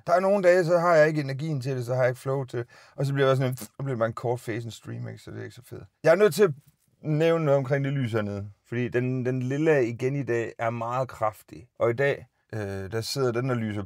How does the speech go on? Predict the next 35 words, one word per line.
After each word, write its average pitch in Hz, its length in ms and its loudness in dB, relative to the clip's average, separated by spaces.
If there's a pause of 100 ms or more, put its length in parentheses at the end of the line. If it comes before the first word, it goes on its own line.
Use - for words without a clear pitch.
baglands. - 580 -8 (140)
Hvor 104 480 2
det 95 540 -8
i 87 380 -14
fredags 110 680 -6
var 95 120 -8
flippet 90 500 -10
rundt. - 380 -16
Jeg - 80 2
har 117 60 2
skruet 135 300 -4
ned 165 200 2
på 127 200 2
den. 110 120 -4
Den 107 280 -6
lille 139 260 0
stod 131 180 -4
på 107 100 -10
fyrre 127 240 4
procent, 110 320 -6
den 95 80 -12
grønne 113 240 -4
stod 113 200 -6
på 101 80 -14
tredive 104 320 -6
procent, 98 360 -14
så - 120 -20
de 104 60 -12
er 98 40 -8
jo 95 60 -8
ikke 117 140 -8
lige, 110 160 -10
været 107 120 -6
lige 117 180 -6
stærke. 113 440 -2